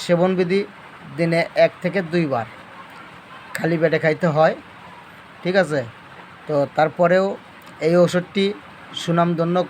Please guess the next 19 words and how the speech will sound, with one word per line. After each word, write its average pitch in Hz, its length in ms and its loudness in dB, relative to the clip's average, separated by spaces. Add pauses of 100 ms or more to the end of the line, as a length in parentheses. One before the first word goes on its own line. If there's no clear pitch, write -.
(120)
কোম্পানি, 175 380 0 (460)
সেটি 170 280 -2
হলো 175 180 4 (800)
এক্স 175 180 -8 (380)
স্কয়ার 190 260 2 (120)
কোম্পানির 165 440 0 (760)
একটি 151 240 -6
সুনামধন্য 156 440 -2 (120)
ঔষধ 165 260 -6 (380)
এবং 147 120 0 (100)
সুনামধন্য 147 500 0 (120)
কোম্পানি 139 360 -2
ঔষধ। 160 240 -4 (680)
তো 151 140 -6
যাই 160 140 4
হোক, 180 100 -2 (880)
এটির 160 300 2
ব্যবহার 165 320 4
বিধি 180 240 -2